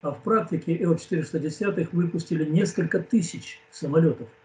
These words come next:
Плохих самолётов в таком количестве не делают. И он эксплуатируется десятками стран мира, потому что он удобен для коротких пере-, перевозок, для малых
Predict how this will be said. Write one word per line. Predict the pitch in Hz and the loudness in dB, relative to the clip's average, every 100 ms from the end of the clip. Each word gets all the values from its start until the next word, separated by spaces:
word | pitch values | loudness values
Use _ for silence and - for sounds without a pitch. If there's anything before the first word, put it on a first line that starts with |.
| _ _ | _ _
Плохих | 165 156 - 202 | 2 4 6 4
самолётов | - 160 143 131 117 120 | 4 0 2 -2 -4 -6
в | - | 0
таком | 156 165 131 | 2 2 2
количестве | 160 160 - 156 - 123 - _ | 4 4 0 -12 -14 -16 -18 _
не | 151 143 170 | -4 2 2
делают. | 143 175 156 110 107 - _ _ _ _ - | 2 2 0 -4 -10 -20 _ _ _ _ -2
И | 147 147 165 - - | 2 4 2 -4 -4
он | 170 185 | 2 4
эксплуатируется | 165 - 156 151 190 180 165 160 160 - 131 | 2 2 2 4 2 2 2 0 0 -4 -4
десятками | 135 165 214 226 - 175 | 0 2 2 0 0 0
стран | 165 - 185 180 180 | 0 0 0 2 2
мира, | 170 110 107 - _ _ _ _ | 2 0 -6 -16 _ _ _ _
потому | - 175 175 | -4 0 0
что | 160 165 | 2 4
он | 196 | 4
удобен | 165 214 135 117 123 - | 6 6 4 0 -8 -12
для | 131 156 143 - - | 2 2 2 -6 2
коротких | 165 165 151 - - | 4 4 2 -4 -10
пере-, | 147 143 160 - | -10 -10 -12 -8
перевозок, | 160 156 233 247 247 - _ _ - | -6 -2 -2 0 -2 -6 _ _ -6
для | 131 170 | 4 4
малых | 175 135 120 | 4 0 -6